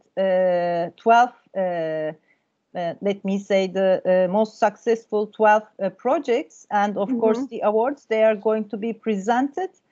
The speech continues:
Speaker 1: Uh,
Speaker 2: Mm-hmm.
Speaker 1: most probably, again, the exhibition will be online, but I'm not sure about it. Uh, we'll learn
Speaker 2: Yeah.
Speaker 1: about all these information tomorrow
Speaker 2: Okay.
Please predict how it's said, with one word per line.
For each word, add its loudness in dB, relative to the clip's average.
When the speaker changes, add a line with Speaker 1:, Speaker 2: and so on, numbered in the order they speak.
Speaker 1:
Uh, 4
Speaker 2:
Mm-hmm. -10
Speaker 1:
most -2
probably, 0
again, 0
the -2
exhibition -4
will 0
be 0
online, 2
but 0
I'm 2
not -2
sure -2
about 2
it. -8
Uh, -4
we'll 4
learn 4
Speaker 2:
Yeah. -4
Speaker 1:
about 2
all 4
these -8
information -6
tomorrow 0
Speaker 2:
Okay. -4